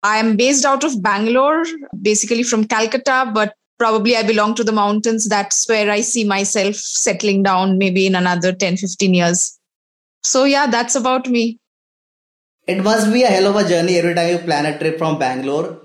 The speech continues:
Speaker 2: to any Himalayan destination. Uh, so what place are you going to talk about?
Speaker 1: So it's, it's a small village in Alchi, and someday I really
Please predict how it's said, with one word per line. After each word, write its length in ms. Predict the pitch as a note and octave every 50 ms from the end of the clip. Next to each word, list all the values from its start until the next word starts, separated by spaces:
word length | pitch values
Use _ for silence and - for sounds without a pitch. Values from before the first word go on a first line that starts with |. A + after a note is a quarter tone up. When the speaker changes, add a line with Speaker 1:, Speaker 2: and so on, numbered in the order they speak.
| _ - _
Speaker 2:
to 220 | - D#3 D#3 E3 D#3+
any 260 | C3 C3+ C#3+ D#3 D3
Himalayan 400 | D3 C#3 C3+ A#2+ B2+ C3+ C3+ C3+
destination. 880 | C3 B2 A#2+ - C3 B2+ A#2+ A2+ A2+ B2+ D3 F3 G3+ G3+ - - - _ _ _ _ _ _ _ _ _ _
Uh, 320 | - C#3 C#3+ C#3+ C#3+ D3
so 160 | D3 - G#3+ G#3+
what 300 | G3+ G3 G#3 G#3+ G#3+ G#3+
place 180 | A3 G#3+ G#3+
are 140 | G#3+ F#3+ G3
you 60 | G3+
going 160 | F3+ F3+ F#3
to 40 | F3+
talk 260 | E3 D3 C3 - A#2
about? 300 | A2+ A2 G#2+ G#2+ G#2+ G#2+ - _ _ _ _ _ _ _ _ _ _ _
Speaker 1:
So 280 | - - - C4+ C4+
it's, 440 | C4+ C#4 C#4 - - - - - -
it's 220 | - B3 A#3+ - -
a 60 | C4+
small 360 | - - C#4 B3+ B3 C4+ D4
village 380 | B3+ A#3+ A#3 A3+ A#3 A#3+ A#3 C4
in 80 | C4
Alchi, 540 | A#3+ G#3+ G3+ G3 G3 G#3 - - A#3 A3+ A3+
and 180 | A3 A3 G#3+ G#3+
someday 360 | - G#3+ G#3 G#3 G#3 A3 A#3
I 80 | A3+ A3
really 280 | G#3+ G#3 G#3 G#3+ A3+